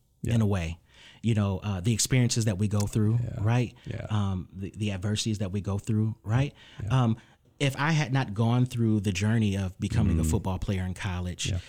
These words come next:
Speaker 2: um, I would have missed out on so much, uh, that I needed in order to grow, to develop, to
Speaker 1: Mm-hmm.
Speaker 2: learn,
Speaker 1: Mm-hmm.
Speaker 2: to become a better person, right? And now I can share those experiences
Speaker 1: Mm-hmm.
Speaker 2: with those that I'm serving, whether in higher ed, whether in the faith context,
Speaker 1: Yeah.
Speaker 2: whatever I'm doing, right?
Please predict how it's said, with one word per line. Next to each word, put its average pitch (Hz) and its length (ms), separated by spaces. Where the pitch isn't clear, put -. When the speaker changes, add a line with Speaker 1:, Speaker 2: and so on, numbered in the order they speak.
Speaker 2:
um, 95 400
I 120 80
would 135 160
have 101 80
missed 107 320
out 98 260
on 92 200
so 107 280
much, 92 480
uh, 98 260
that 113 120
I 110 140
needed 113 560
in 107 140
order 107 220
to - 280
grow, 101 500
to - 140
develop, 92 540
to - 140
Speaker 1:
Mm-hmm. 98 140
Speaker 2:
learn, 98 360
Speaker 1:
Mm-hmm. 82 140
Speaker 2:
to 143 80
become 131 260
a 104 60
better 95 240
person, 120 560
right? 113 320
And 120 160
now 131 200
I 120 100
can 113 140
share 143 400
those 107 180
experiences 87 840
Speaker 1:
Mm-hmm. 87 300
Speaker 2:
with 104 160
those 107 240
that 104 80
I'm 101 120
serving, 101 440
whether 92 240
in 90 80
higher 90 340
ed, 98 320
whether 90 240
in 87 120
the 87 80
faith 95 320
context, 98 560
Speaker 1:
Yeah. 107 60
Speaker 2:
whatever 120 260
I'm 104 160
doing, 95 360
right? 101 300